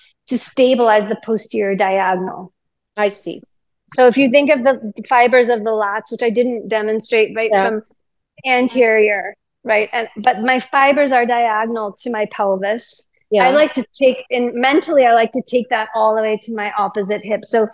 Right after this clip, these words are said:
Speaker 1: if I, it's less about that I'm so tight in the front, usually. Um, it's more about, I have so much work to do to stabilize all of this diagonal.
Speaker 2: Yeah.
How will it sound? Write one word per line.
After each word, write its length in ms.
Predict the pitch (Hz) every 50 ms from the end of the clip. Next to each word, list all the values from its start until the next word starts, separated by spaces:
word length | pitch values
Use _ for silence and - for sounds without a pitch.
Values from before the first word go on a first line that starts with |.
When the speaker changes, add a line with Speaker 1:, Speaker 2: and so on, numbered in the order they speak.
| _ _ _ _ _ _ _ _ _ - -
Speaker 1:
if 360 | 254 285 294 285 - - - - _ _
I, 500 | - 254 233 226 226 226 226 226 226 220 - - - _ _ _ _ _ _ -
it's 180 | 269 - -
less 500 | 262 262 262 262 269 269 294 294 - - -
about 440 | - 240 214 233 220 214 214 214 - - 226 - _ _ _ _ _ _ _ _ _ _ - - -
that 220 | 226 214 240 220
I'm 120 | 220 214 214
so 260 | - - 269 247 254
tight 280 | 254 - 247 240 233
in 80 | - 226
the 80 | 220 208
front, 280 | - - 220 233 240 - _ -
usually. 720 | 226 214 220 214 185 220 208 202 190 185 202 208 190 _ _ _ _ _ _ _ - - - - - -
Um, 240 | 214 208 202 196 170 -
it's 180 | 254 240 - 226
more 260 | 247 240 240 240 247
about, 340 | 240 208 233 226 220 214 208 - 240
I 100 | 233 254
have 200 | 254 247 220 214
so 160 | - - 254
much 180 | 240 254 254 247
work 260 | 214 220 233 233 233
to 120 | - 247 226
do 140 | 220 220 202
to 100 | 220 220
stabilize 640 | 220 - - - 233 226 226 226 226 220 214 - - - -
all 380 | 220 214 226 226 226 220 233 -
of 240 | 233 208 190 180 185
this 360 | 208 214 214 214 - - - -
diagonal. 840 | 233 226 208 214 208 202 196 202 214 214 220 233 254 277 294 339 370 - _ _ _ _ _ - - _
Speaker 2:
Yeah. 320 | 208 214 208 196 180 175